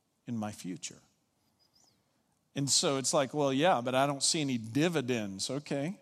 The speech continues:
all right. I was watching, I think it was sixty Minutes. Maybe it was something else. I don't know.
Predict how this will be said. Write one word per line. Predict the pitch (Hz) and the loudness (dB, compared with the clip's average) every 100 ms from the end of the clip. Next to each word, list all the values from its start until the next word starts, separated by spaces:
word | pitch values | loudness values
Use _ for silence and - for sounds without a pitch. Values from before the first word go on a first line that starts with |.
| - | -6
all | 123 | -2
right. | 120 110 139 226 _ _ _ _ _ _ _ _ _ _ _ _ _ _ _ _ _ - | 0 0 0 -6 _ _ _ _ _ _ _ _ _ _ _ _ _ _ _ _ _ -12
I | - | -4
was | 156 147 | -2 0
watching, | 143 170 - 175 151 131 123 143 - _ _ _ _ - - | 0 0 -2 -2 -2 -2 -6 -10 -20 _ _ _ _ -20 -10
I | |
think | 254 294 | -8 -6
it | |
was | 147 - | -2 0
sixty | 143 - 123 | 0 -4 -6
Minutes. | 113 120 107 92 - - - | -4 -4 -6 -8 -10 -10 -14
Maybe | 147 160 | -10 -8
it | 110 - | -8 -6
was | 104 | -4
something | 123 107 107 | -4 -6 -8
else. | 104 98 101 | -8 -8 -10
I | 98 113 | -8 -10
don't | 90 | -10
know. | 92 92 | -16 -20